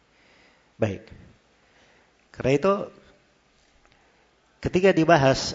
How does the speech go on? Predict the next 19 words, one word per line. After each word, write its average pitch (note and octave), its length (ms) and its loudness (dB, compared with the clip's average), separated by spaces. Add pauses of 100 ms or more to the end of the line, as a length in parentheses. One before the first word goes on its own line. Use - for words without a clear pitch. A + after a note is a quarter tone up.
oleh B2+ 160 -4
para C3 240 0
ulama B2+ 400 0
rahimahullahu A#2 880 -4
ta'ala C3+ 560 -4 (1120)
tentang A#2 560 -4 (1200)
hukum E3 320 -2
dari A#2+ 240 0
operasi G#2+ 560 -4
ini, D3 140 -8 (1040)
ya, E2+ 200 -12 (1080)
operasi B2 480 -4
kedokteran, B2+ 720 -6 (800)
mereka D#3+ 240 -4
menyebutkan E3+ 560 -4
bahwa G#2+ 400 -4 (100)
dasarnya A#2+ 540 -4
hukumnya D#3+ 560 -6
ada. F#2+ 160 -8